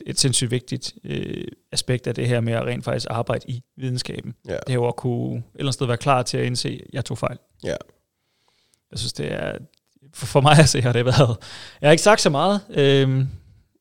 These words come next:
Speaker 1: og, øh, modsat nogle episoder, hvor jeg nogle gange zoner lidt ud, fordi at jeg ikke, øh, gider.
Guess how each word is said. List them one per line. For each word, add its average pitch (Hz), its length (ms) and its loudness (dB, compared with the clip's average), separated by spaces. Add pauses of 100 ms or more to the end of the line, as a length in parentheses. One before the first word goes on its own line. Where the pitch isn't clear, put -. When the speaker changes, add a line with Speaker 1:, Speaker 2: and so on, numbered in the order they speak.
(200)
Speaker 1:
og, 131 280 0
øh, 127 200 -4 (360)
modsat 151 320 -2
nogle 139 240 0
episoder, 127 280 -2
hvor 120 100 -2
jeg 117 40 0
nogle 127 180 0
gange 120 140 0
zoner 117 240 -2
lidt 123 140 2
ud, 131 180 0
fordi 120 200 -8
at 117 100 -6
jeg 120 160 -4
ikke, 123 200 -8
øh, 117 140 -4 (840)
gider. - 220 -8